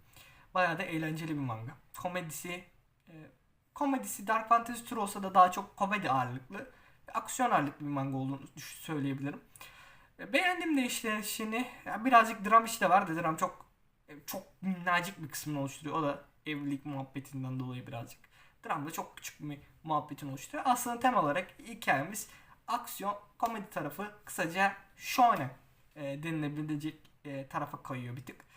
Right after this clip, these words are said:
Shonen diyebilir miyim ben bu esere? Aslında bana kalırsa shonen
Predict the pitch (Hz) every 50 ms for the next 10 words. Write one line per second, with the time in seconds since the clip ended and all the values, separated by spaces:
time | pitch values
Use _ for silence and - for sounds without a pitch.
0 | - - - - - - - - - - 392 415 403 427 403 330 302 339 339 359
1 | 381 359 311 233 185 165 165 160 151 147 147 147 151 - - 160 165 160 - -
2 | 151 143 - - 185 180 165 160 170 185 180 - 180 - - 185 190 - - -
3 | 226 233 233 208 202 202